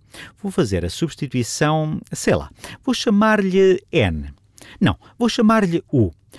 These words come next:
U é igual a delta x sobre x. Se isto for verdade, então podemos multiplicar ambos os lados de x e obtemos x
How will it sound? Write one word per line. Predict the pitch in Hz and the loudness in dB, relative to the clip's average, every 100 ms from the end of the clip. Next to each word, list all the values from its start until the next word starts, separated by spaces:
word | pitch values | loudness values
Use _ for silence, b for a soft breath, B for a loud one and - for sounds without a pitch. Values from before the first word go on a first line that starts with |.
| B - | B 2
U | 226 233 - | 4 2 0
é | 165 | 0
igual | 156 135 160 170 165 | 2 2 2 4 4
a | 117 | 2
delta | 104 180 190 - | 2 2 2 0
x | 120 - 202 190 | -2 0 0 -2
sobre | - 214 175 | 0 0 2
x. | 117 - 85 71 - _ _ _ - B B | -2 -4 -6 -8 -14 _ _ _ -20 B B
Se | - - 104 | -16 -4 -2
isto | 131 - | -2 -2
for | 101 90 | -2 0
verdade, | 120 120 135 - b b b | 2 2 0 -2 b b b
então | 147 165 160 | 0 2 0
podemos | 147 107 90 | 2 0 2
multiplicar | 117 160 - 170 170 120 95 | 0 -2 -2 -2 -2 0 2
ambos | 131 139 107 | 2 0 -2
os | 113 | 0
lados | 101 90 - - | 0 -2 -4 -10
de | - | -6
x | - 208 233 - B B | 0 0 0 -6 B B
e | 196 | 0
obtemos | 226 226 - 104 87 - - B B - 87 - _ | 0 0 2 0 0 -6 -14 B B -14 -14 -18 _
x | - - 165 107 87 - | -8 -2 2 2 0 -6